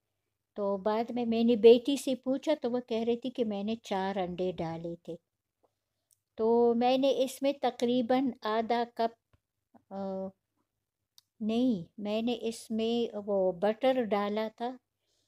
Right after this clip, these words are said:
तीन अंडे डाले थे और एक चम्मच सोडा डाला था मैंने, क्योंकि बेकिंग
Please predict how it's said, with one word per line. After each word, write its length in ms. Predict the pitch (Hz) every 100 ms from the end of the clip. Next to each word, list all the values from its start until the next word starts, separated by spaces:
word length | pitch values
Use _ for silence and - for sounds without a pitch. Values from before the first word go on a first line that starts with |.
| _ _ _ -
तीन 320 | 240 262 247 -
अंडे 420 | 220 226 220 262
डाले 420 | 240 254 262 269
थे 200 | 269 311
और 200 | 302 240
एक 420 | 233 233 226 240 -
चम्मच 360 | 220 214 220 -
सोडा 500 | - 214 220 240 240
डाला 360 | 220 214 220
था 160 | 233 214
मैंने, 280 | 214 196 190
क्योंकि 400 | - 190 190 196
बेकिंग 460 | 190 185 202 208